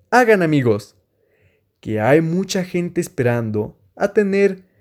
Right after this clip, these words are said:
a alguien en quien puedan confiar,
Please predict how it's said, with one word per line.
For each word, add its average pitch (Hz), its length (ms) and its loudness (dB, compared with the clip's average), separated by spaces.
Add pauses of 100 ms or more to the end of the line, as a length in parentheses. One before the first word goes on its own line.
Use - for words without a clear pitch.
(260)
a 113 240 0
alguien 151 540 -2 (300)
en 131 180 0
quien 131 240 -4
puedan 185 560 -2
confiar, 180 640 -4